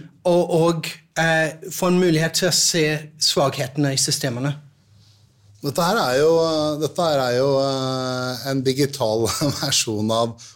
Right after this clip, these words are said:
Speaker 2: politi og røver, eh, hvor du på en måte, det ene Mission Impossible bryter seg inn, og det andre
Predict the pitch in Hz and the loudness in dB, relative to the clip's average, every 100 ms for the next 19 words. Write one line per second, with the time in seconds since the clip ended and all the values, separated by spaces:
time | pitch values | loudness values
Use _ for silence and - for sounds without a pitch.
0 | _ - 117 - 120 123 104 123 220 180 | _ -2 -2 0 2 2 2 0 0 0
1 | 156 151 143 139 139 156 139 127 107 131 | 0 2 2 2 -2 -2 -2 -2 -2 -2
2 | 127 127 127 123 113 - - - - 156 | 0 2 0 -2 -6 -12 -20 -20 -4 0
3 | 160 151 127 104 123 147 143 139 139 135 | 2 0 -2 -2 -2 0 0 0 -2 -4
4 | - - - 135 - 143 131 127 120 - | -8 -14 -4 -2 0 0 -2 -2 -2 0
5 | 127 151 165 131 127 123 123 - 139 170 | 2 2 2 2 2 2 0 0 2 2
6 | 247 - - - - - 143 160 131 104 | 0 -4 -16 -20 -14 -4 0 2 2 0
7 | 113 | 0